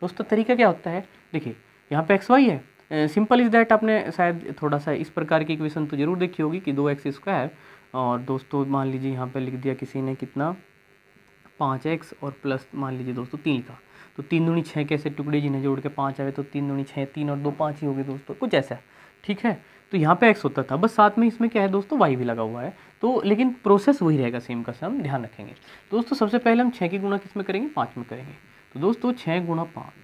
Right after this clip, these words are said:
तो दोस्तों क्या मिला हमें, तीस मिला, ठीक है। अब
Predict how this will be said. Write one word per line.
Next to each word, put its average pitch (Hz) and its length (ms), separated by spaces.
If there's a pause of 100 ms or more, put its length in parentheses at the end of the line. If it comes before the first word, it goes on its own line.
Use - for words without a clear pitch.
(320)
तो 147 60
दोस्तों 185 240
क्या 202 260
मिला 202 180
हमें, 202 160 (140)
तीस 151 280
मिला, 117 200 (520)
ठीक 262 180
है। 135 100 (240)
अब 262 120